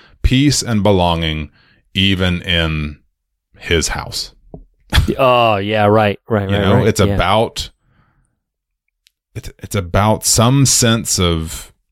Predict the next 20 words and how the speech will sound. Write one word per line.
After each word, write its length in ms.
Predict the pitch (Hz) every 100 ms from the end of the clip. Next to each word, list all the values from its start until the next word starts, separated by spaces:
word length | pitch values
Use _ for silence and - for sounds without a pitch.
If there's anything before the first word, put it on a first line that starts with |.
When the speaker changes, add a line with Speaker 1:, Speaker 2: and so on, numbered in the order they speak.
| _ _ _ _ _ _ _ _ _
Speaker 1:
reckoning, 680 | 87 95 117 143 147 151 143
personal 500 | - 120 120 139 139
reckoning. 520 | 143 139 151 147 143
It's 160 | 107 -
about 300 | 80 82 -
some 240 | 95 90
sense 420 | - 87 87 -
of 440 | 82 78 76 - - _ _ _ _ _ _ _
personal, 840 | - 120 - 117 98 90 85 82 - _ _ _ _ _ _ _ -
it's, 180 | 95 -
it's 140 | 101 107
include 380 | 92 - 113
and 120 | 117 107
forgive. 640 | 87 78 95 165 180 - -
It's, 200 | - -
it's 160 | 98 -
forgiveness 460 | 92 82 104 120
Speaker 2:
Yes. 220 | 147 139
Speaker 1:
of 100 | 156 -
self. 560 | 151 139 170 - -